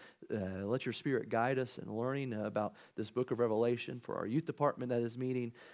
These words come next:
Lord, we just praise you and thank you for a place where we could gather together a place that is focused on you, a place that desires nothing more than to be able to accomplish your work and your will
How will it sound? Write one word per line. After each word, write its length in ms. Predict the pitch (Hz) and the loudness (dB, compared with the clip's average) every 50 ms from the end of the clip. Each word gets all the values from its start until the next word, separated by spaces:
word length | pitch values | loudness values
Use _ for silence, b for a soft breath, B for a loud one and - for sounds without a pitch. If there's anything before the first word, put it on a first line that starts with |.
| B B B | B B B
Lord, 140 | - 143 156 | 6 8 8
we 80 | 170 | 8
just 180 | 160 170 160 - | 8 4 4 4
praise 340 | - 170 170 175 175 147 165 | 6 6 8 8 6 4 2
you 140 | 180 180 175 | 2 2 2
and 80 | 160 | 2
thank 300 | - 156 143 135 131 - | 2 2 2 2 2 -2
you 80 | 113 104 | -4 -4
for 280 | - - 107 107 107 | -2 0 0 2 2
a 60 | 104 104 | 0 0
place 480 | - - 135 135 131 120 - - - | 0 2 2 4 4 2 0 -4 -2
where 160 | 107 110 110 | 0 2 2
we 160 | 110 110 123 117 | 4 4 2 2
could 260 | - - 110 98 101 | 0 0 -2 -2 0
gather 300 | - 120 117 123 131 120 | 2 2 4 4 2 0
together 600 | - - 131 117 120 120 120 120 - 95 92 - _ b b b b b b b b | -2 -6 -6 -2 0 0 2 0 0 -4 -6 -6 _ b b b b b b b b
a 40 | - | -16
place 500 | - - - 131 139 147 143 135 - - | -12 -4 2 4 6 6 6 4 0 -4
that 420 | - 123 110 110 107 104 110 107 - | -2 0 2 2 2 2 0 0 0
is 240 | 110 107 107 104 | 0 0 0 -2
focused 480 | - - - 127 123 - 127 120 - - | -4 -2 -2 0 0 0 -4 -6 -4 -2
on 180 | 117 113 113 120 | -2 -2 0 0
you, 280 | 127 135 139 127 113 | 0 2 4 4 2
a 40 | 107 | 2
place 440 | 104 - 135 131 135 139 131 - - | 0 0 0 2 2 0 -2 -4 -4
that 320 | - 131 120 113 - b b b b b b | -2 0 0 0 0 b b b b b b
desires 580 | - 135 123 139 135 131 135 135 127 127 127 147 | 0 2 4 6 6 6 6 6 4 2 2 0
nothing 280 | 139 135 - 143 131 | 0 -2 0 -2 -2
more 300 | 127 127 127 123 113 110 | 0 0 0 0 0 0
than 160 | 104 107 107 107 | 0 -2 -4 -4
to 140 | 107 - - | -4 -6 -4
be 180 | 110 120 120 120 | -2 0 2 2
able 240 | 120 110 113 113 | 2 2 0 0
to 320 | 110 - - 127 120 117 110 | 0 -2 -2 0 2 2 2
accomplish 520 | 110 - - 117 107 - 107 107 107 - | 2 2 0 -2 0 0 0 -2 0 0
your 140 | 127 135 139 | 0 2 2
work 320 | 127 120 117 117 117 - | 4 6 4 4 4 0
and 80 | 113 110 | -6 -8
your 120 | 90 101 | -6 -6
will 360 | 107 107 127 143 139 143 139 | -2 2 4 4 4 2 0